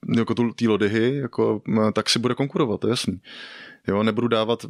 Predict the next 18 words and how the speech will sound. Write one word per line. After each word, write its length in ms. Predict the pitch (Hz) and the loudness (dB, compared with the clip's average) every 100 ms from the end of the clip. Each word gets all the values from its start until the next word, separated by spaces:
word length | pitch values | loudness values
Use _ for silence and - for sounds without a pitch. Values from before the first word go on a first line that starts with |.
| - | -4
k 60 | |
sobě 260 | - 113 117 | 0 2 2
rostlinu, 360 | 110 - 113 113 | 2 2 0 2
která 240 | 117 107 | 2 2
má 120 | 113 | 2
stej-, 280 | 117 110 110 | 2 0 0
stejně 320 | - 110 113 | 0 0 0
hluboký 320 | 110 110 107 | 0 0 -2
kořeny 420 | - 104 117 107 110 | -2 0 2 0 -2
a 80 | |
st-, 340 | - - 110 107 | -4 -6 -4 0
a 60 | 104 | 2
má 140 | 107 | 0
stejně 360 | - 107 107 107 | 0 0 0 0
prostě 320 | 98 - 101 | -2 0 0
jako 320 | 101 - 110 | 0 0 0
stejno-, 300 | 104 110 117 | 0 -2 -2
stejnou, 600 | - 101 104 107 110 110 | -2 0 0 2 0 -2